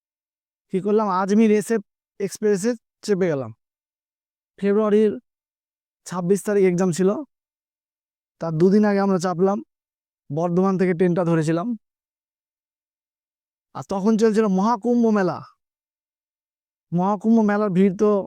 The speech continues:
বোঝাই যাচ্ছে। আমাদের রিজার্ভেশনের টিকিট ছিল। বর্ধমানে আমরা চাপতে পারছি না, মানে গেটই খুলছে না, কোনো মতো হয়তো গেট খুললো।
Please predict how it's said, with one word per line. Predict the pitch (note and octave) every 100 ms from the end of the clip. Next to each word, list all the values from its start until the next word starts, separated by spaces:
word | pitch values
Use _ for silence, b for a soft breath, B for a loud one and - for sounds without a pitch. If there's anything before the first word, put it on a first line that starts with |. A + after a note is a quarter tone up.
| - -
বোঝাই | F3 G3 G#3+
যাচ্ছে। | G#3 F#3+ - G3 - _ _ _ _ _ _ _ _ _
আমাদের | D#3 F3+ F#3 G3 F#3 E3+ - - E3
রিজার্ভেশনের | F3 F#3+ F3+ F3 F#3+ F#3+ F3+ - -
টিকিট | F3 F3
ছিল। | - E3 E3+ A3+ _ _ _ _ _ _ _ _ _ _
বর্ধমানে | C#3 F3 F3+ G#3 G#3
আমরা | G#3 G3 G#3 G3+ G#3+ _ _ _ _ _ _ _ _ _ _ -
চাপতে | G3 G#3 C4
পারছি | A#3+ A3 A3
না, | F#3 B2 A2 _ _
মানে | D#3+ D#3
গেটই | F3 A#3 A#3
খুলছে | A#3 F#3
না, | D#3+ A2 - _ _ _ _ _ _
কোনো | G#3+ G#3+
মতো | A3 G#3
হয়তো | G#3+ G#3
গেট | G3 F#3+
খুললো। | - G3+